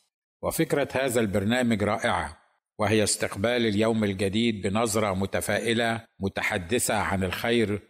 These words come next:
والمحافظة على المشاهدين أو المستمعين في حالة من المعرفة المتجددة بالمتغيرات اليومية في هذه البلاد كما في العالم أيضًا، وإطلاعهم على آخر أخبار الحياة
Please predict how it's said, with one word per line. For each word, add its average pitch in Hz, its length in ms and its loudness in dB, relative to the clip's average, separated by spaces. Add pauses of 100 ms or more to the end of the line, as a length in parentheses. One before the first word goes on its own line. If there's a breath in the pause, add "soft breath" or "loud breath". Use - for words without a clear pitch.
(100)
والمحافظة 101 800 0
على 95 300 0
المشاهدين 95 800 0
أو 98 180 -2
المستمعين 98 880 -2 (180)
في 113 140 -2
حالة 139 360 0
من 117 180 2
المعرفة 104 640 0
المتجددة 104 840 0
بالمتغيرات 98 1000 0
اليومية 101 640 0
في 95 200 -2
هذه 101 340 0
البلاد 98 420 -2 (340)
كما 107 280 0
في 101 140 -2
العالم 101 580 0
أيضًا، 101 300 -4 (560)
وإطلاعهم 123 880 0
على 107 360 0
آخر 123 500 0
أخبار 113 500 0
الحياة 107 580 0